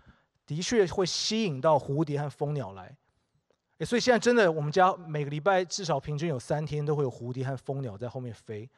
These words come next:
有时候我在后院灵修祷告的时候，还有蜂鸟在我旁边，吱，哇，很有气氛，很有气氛。如何能够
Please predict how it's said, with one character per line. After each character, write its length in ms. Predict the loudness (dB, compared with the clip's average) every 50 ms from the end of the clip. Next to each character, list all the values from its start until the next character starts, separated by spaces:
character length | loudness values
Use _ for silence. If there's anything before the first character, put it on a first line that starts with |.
| _ _ _ _ _ _ _ _ _
有 100 | -12 -8
时 100 | -2 0
候 60 | 2 2
我 40 |
在 120 | 4 4 4
后 160 | 4 2 2
院 260 | 2 0 0 -2 -4 -8 -8 -8
灵 200 | -6 -6 -6 -4
修 280 | -2 0 0 0 0
祷 180 | -2 -4 -4 -2
告 160 | 0 0 0
的 80 | 0 -2
时 140 | -4 -6
候， 200 | -6 -6 -6 -6 -8 -14 -20 _ _ _
还 120 | _ -10 -8
有 60 | -8
蜂 220 | -6 -4 -4 -2
鸟 140 | -2 -2 -2
在 80 | -2 -2
我 80 | -4
旁 180 | -4 -6 -10 -12
边， 220 | -10 -10 -12 -12
吱， 800 | -14 -14 -16 -14 -14 -16 -16 -16 -18 -18 -18 -18 -18 -18 -18 -20 -20 -20 _ _ _ _ _ _ _ _ _ _ _ _ _ _ _ -20 -18
哇， 340 | -16 -14 -14 -14 -14 -16 -18 -20 -20 _ _ _ _ _ _ _ _ _ _ _ _ -20 -20 -20 -14 _
很 100 | 2 2
有 80 | 4 4
气 220 | 2 0 0 0
氛， 240 | 2 0 0 -2 -2 -8 _ _ _ _ _
很 100 | -8 -8
有 40 |
气 220 | -8 -6 -6 -6 -6
氛。 180 | -4 -6 -6 -8 -12 _ _ _ _ _ _ _ _ _ _ _ _ _ _ _ _ _ _ _ _ -20 -18 -18 -20 -20 -20 -20 -20 _ _ _ _ _ _ _ _ _ _ _ _ _ _ _ _ _ _ _ _ _ _ _ _
如 260 | 2 6 6 6 8
何 180 | 8 8 8
能 160 | 8 8 6 8
够 480 | 8 8 8 6 4 0 -8 -20 _